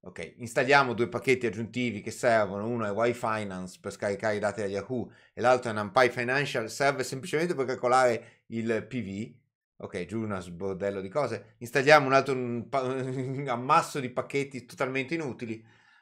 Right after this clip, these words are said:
Poi qui, questo scarica i dati. Iniziamo con lo Standard and Poor Total Return. Se volete scaricare il fuzze mib, eccolo qui, questo è l'oro. Perlomeno questo è il future sull'oro, però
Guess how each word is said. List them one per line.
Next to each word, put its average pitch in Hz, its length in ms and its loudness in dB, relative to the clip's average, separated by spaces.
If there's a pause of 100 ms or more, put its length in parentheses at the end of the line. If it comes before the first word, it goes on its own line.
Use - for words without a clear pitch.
Poi 214 220 6
qui, 98 340 -6 (300)
questo 247 260 0
scarica 147 360 6
i 123 60 4
dati. 101 500 -2
Iniziamo 190 420 4
con 160 140 2
lo 127 60 2
Standard 139 300 0
and 127 120 -2
Poor 139 220 0
Total 123 280 0
Return. 110 640 2
Se 147 120 -8
volete 156 220 -2
scaricare 139 360 2
il - 40 -2
fuzze 131 300 -6
mib, 120 240 -2
eccolo 180 320 0
qui, 151 220 0
questo 147 260 -2
è 117 40 0
l'oro. 101 580 -2 (520)
Perlomeno 147 400 4
questo 160 180 0
è 147 40 2
il - 40 -6
future 185 360 -2
sull'oro, 151 840 6
però 147 540 6